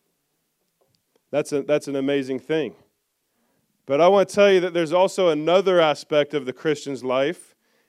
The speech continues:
and most people, I think, tend to, uh, err, like, on one side or the other and, and don't have a good balance on this. You gotta have the sonship side of it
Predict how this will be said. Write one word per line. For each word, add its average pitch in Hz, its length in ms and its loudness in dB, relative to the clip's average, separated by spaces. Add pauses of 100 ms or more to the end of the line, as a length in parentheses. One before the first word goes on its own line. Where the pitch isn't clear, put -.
and 156 320 -2 (140)
most 175 520 0
people, 156 380 0
I 147 80 4
think, 180 400 -2
tend 170 340 -2
to, 156 420 -2 (440)
uh, 135 380 2 (540)
err, 180 560 4
like, 165 200 -2
on 160 260 -2
one 170 180 0
side 170 280 0
or 156 80 0
the 139 100 -4
other 156 600 0
and, 135 320 -4 (120)
and 131 320 -4
don't 151 220 -2
have 147 180 -2
a 131 40 -8
good 127 260 -8
balance 151 400 -2
on 123 160 -2
this. 123 420 -6 (520)
You 117 100 -20
gotta 170 300 4
have 165 100 2
the 135 100 -2
sonship 165 720 -2
side 127 300 -4
of 123 120 -2
it 131 280 -6